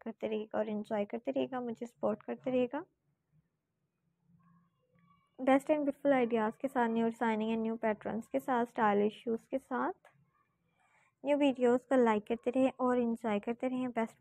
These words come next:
patterns and designing too आप लोग को मेरे channel पर बहुत ही beautiful latest videos देखने को मिलती रहेंगी। So गाइस, मेरे channel का visit भी ज़रूर कीजिएगा। इसके अलावा अगर आप किसी भी किस्म की न्यू dining और ideas मेरे चैनल पर देखना चाहते हैं तो मुझे comment box में ज़रूर बताएगा, ताकि next videos और ideas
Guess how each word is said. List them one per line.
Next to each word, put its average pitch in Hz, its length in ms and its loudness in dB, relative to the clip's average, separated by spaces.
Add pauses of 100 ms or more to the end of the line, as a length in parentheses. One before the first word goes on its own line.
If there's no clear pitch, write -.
patterns 226 600 -6
and 247 120 -6
designing 208 560 -4 (100)
too 226 140 -2 (540)
आप 269 180 0
लोग 302 120 6
को 294 80 2
मेरे 285 140 0
channel 262 300 -4
पर 254 220 0
बहुत 240 240 -4
ही 247 40 -2
beautiful 240 380 -2
latest 226 360 -4
videos 226 400 0
देखने 226 320 -2
को 233 80 0
मिलती 214 220 -2
रहेंगी। 254 180 -6
So 254 140 -6
गाइस, 226 220 0
मेरे 233 100 -6
channel 214 300 -6
का 226 100 -4
visit 226 300 -4
भी 233 60 -18
ज़रूर 220 260 -2 (100)
कीजिएगा। 262 460 -6 (1900)
इसके - 220 -8
अलावा 277 160 2
अगर 285 140 2
आप 294 120 2
किसी 262 220 -4
भी 247 80 -2
किस्म 240 260 -2
की 240 100 0
न्यू 240 140 -4
dining 226 400 -4
और 233 100 2
ideas 220 500 0
मेरे 269 80 -4
चैनल 240 240 -6
पर 226 120 -4
देखना 226 300 -6
चाहते 240 280 -4
हैं 226 60 -2
तो 240 60 -2
मुझे 240 160 -2
comment 247 220 0
box 240 240 -4
में 254 100 -6
ज़रूर 214 200 -4
बताएगा, 247 280 -4
ताकि 240 220 -8
next 226 240 -10
videos 220 280 -2
और 240 80 -6
ideas 214 300 -4